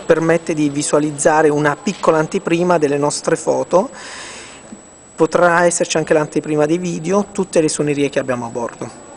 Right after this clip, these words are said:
La memoria integrata è di, eh, nel prototipo che stiamo sfogliando è di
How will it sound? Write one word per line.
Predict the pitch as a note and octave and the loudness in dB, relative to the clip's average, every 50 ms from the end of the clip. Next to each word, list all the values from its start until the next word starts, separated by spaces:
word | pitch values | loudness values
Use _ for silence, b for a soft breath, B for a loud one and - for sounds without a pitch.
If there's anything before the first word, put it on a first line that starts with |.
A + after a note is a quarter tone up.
| - - - - - - - - - - - - - - - | -20 -20 -20 -20 -20 -20 -20 -20 -20 -20 -16 -16 -16 -14 -10
La | - D#3 D3 D3 | -6 -2 0 2
memoria | D#3+ E3+ F3 F3+ F#3+ G3+ G#3 G#3 G#3+ A3 G#3 G3+ | 4 4 4 4 4 4 4 6 6 6 4 4
integrata | - F3 D#3+ - - E3 D3+ F3 F3 F3+ F#3 F#3+ - - F3 E3+ | 2 0 -4 -2 0 2 2 2 2 2 0 0 0 0 2 2
è | D3+ D3+ | 2 0
di, | C#3+ C#3+ C#3+ D3 C#3+ D3 D3 B B B B B B B B B | -2 -2 -2 -2 -2 -2 -4 B B B B B B B B B
eh, | B - D3+ D3 C#3+ - - - | B 0 0 0 0 -2 -4 -2
nel | D#3+ D#3 D3 | 0 0 0
prototipo | - - E3 - G3+ G3 - F#3+ F#3 | 0 -2 0 0 0 0 0 -2 -4
che | E3+ F3 | -2 -2
stiamo | D#3 - - E3 D#3 D#3 | -2 0 0 0 0 0
sfogliando | D3 - - - D#3+ D#3 E3 E3+ F3+ F#3 F3+ F3+ E3+ E3 D#3 | -2 -4 -2 0 0 2 4 4 4 2 2 2 4 4 4
è | - D3 C#3+ | 2 0 -2
di | C#3+ C#3 D3+ C#3+ C#3 D3 | -4 -4 -4 -2 -2 -4